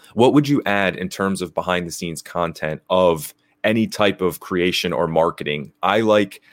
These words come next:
I kinda just show things in real time. So when I show I'm building, I feel like the puzzle kinda puts itself together.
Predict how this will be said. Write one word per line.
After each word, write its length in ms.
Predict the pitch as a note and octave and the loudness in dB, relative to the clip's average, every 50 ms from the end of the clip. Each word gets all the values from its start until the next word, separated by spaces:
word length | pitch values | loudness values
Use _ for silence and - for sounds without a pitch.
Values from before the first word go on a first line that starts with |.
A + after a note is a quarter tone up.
| _ _ - | _ _ 0
I 160 | A2+ A2+ C3+ | 0 0 0
kinda 280 | - - C#3+ C#3 C3+ B2+ | 0 0 0 0 0 0
just 200 | A2 A2+ G2+ - | 0 -2 -2 0
show 240 | - A2 G#2+ G#2 | 0 0 0 0
things 280 | G2 - G#2 G2+ F#2+ - | 0 -2 -4 -4 -4 -4
in 120 | F#2+ F2+ | -6 -4
real 220 | F2 F#2+ F#2 F2 - | -2 0 0 0 0
time. 400 | - - F2+ F#2 F2+ D#2+ D2+ D2+ | -2 -2 -2 0 0 0 -2 -4
So 140 | - F#2 E2+ | -4 -4 -2
when 120 | F#2 F#2 | -2 -2
I 80 | F2 E2 | -2 -4
show 300 | - - A2 G#2+ G#2+ G#2 | -2 0 2 2 2 2
I'm 160 | G2 F2+ D2+ | 0 0 0
building, 440 | D#2 F2+ F#2 G2 F#2+ E2 D#2 D#2 B1 | 2 2 2 2 0 -2 -4 -4 -4
I 80 | D#2 E2+ | -4 -4
feel 180 | - - G#2+ A2+ | 0 0 2 2
like 140 | B2 A#2+ | 2 0
the 80 | - F#2+ | -2 -4
puzzle 360 | - - G2 G2 - G2 F2+ | -2 0 0 0 0 -2 -4
kinda 220 | - - E2 D#2+ D#2 | -4 -4 -4 -6 -4
puts 300 | - - F#2+ - - - | -4 -6 -6 -6 -8 -10
itself 380 | - - - F#2 F2 F2 - | -8 -2 2 2 2 2 2
together. 480 | - D#2 D2+ C#2 D2+ D2+ - A#1+ - | -4 -4 -2 -2 -2 -2 -4 -8 -8